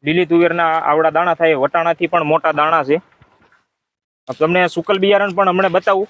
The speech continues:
પહેલા તમને લીલી તુવેરનું બિયારણ બતાવી દઉં.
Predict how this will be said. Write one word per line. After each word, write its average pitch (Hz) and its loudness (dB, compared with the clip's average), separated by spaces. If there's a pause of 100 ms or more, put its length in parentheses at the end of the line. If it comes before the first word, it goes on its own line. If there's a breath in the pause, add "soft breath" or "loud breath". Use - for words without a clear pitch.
(140)
પહેલા 160 0
તમને 160 0
લીલી 156 -2
તુવેરનું 160 0
બિયારણ 151 0
બતાવી 175 0
દઉં. 156 2